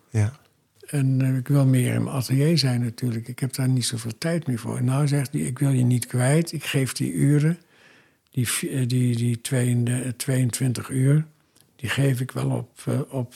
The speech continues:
Speaker 2: eh, drie dagen dan."
Speaker 1: Oké. En, en wel-, welk jaar leven we, eh, ongeveer, Martin?
Speaker 2: Eh, ik ben, ik denk in negentien tachtig zo ongeveer. In negentien eenentachtig ben ik afgestudeerd en in
Speaker 1: Ja.
Speaker 2: zesentachtig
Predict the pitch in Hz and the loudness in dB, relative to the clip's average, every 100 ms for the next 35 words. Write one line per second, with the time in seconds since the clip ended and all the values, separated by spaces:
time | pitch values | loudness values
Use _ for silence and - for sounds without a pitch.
0 | - 117 110 127 127 120 127 131 107 104 | -8 -6 -2 2 2 2 0 -2 -2 -6
1 | 92 101 - _ 107 - - - 156 151 | -6 -10 -14 _ -6 -6 -4 0 2 2
2 | 139 147 143 143 120 143 147 131 120 110 | 2 0 0 0 0 0 2 2 2 2
3 | - 90 80 80 92 87 - 90 - - | -2 -4 -4 -6 -6 -6 -4 -8 -6 -6
4 | 85 78 - 151 139 139 139 135 135 - | -4 -4 -8 -12 -6 -2 0 0 -2 -6
5 | - - - 139 127 143 139 135 131 - | -20 -20 -10 -8 -4 0 2 2 -2 -6
6 | - - _ _ _ _ _ _ 131 117 | -20 -20 _ _ _ _ _ _ -8 0
7 | 131 156 156 160 147 147 123 147 127 - | 4 6 4 2 4 4 2 0 0 2
8 | 127 - 123 - 110 104 101 - 107 104 | 2 0 -8 -8 -10 -10 -12 -10 -8 -6
9 | 113 123 113 - - 135 143 127 - 131 | -4 -4 -4 -6 -2 2 2 0 -2 -4
10 | - 110 117 117 123 143 - - - 131 | -4 -6 -4 -4 -4 -8 -10 -12 -10 -8
11 | 135 135 139 135 131 120 107 98 - 131 | -2 0 -2 -4 -6 -2 -2 -2 -2 0
12 | - 117 - - 120 - 135 - | -2 -4 -8 -8 -8 -8 -10 -10